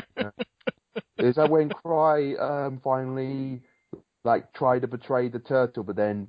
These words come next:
then she finds the truth out from, um, Master Splinter, and then she's like,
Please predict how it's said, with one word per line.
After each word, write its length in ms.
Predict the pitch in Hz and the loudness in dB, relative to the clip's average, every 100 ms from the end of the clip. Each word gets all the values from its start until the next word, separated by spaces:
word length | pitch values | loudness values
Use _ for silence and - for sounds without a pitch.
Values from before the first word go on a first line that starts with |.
| _ | _
then 280 | 117 113 110 | 0 2 0
she 80 | 117 | -4
finds 320 | 104 110 104 | 0 0 0
the 80 | 107 | -6
truth 240 | - 110 107 | -6 -2 2
out 240 | 104 101 117 | 2 2 0
from, 220 | 107 107 | 0 2
um, 360 | 101 101 98 - _ _ _ | 0 -2 -4 -14 _ _ _
Master 320 | 110 107 107 | -2 -2 -2
Splinter, 600 | 104 - 120 107 110 98 95 | -8 -2 -2 0 -2 0 -2
and 100 | 98 | -4
then 100 | 98 | -8
she's 160 | 117 95 | -10 -2
like, 180 | 95 | -2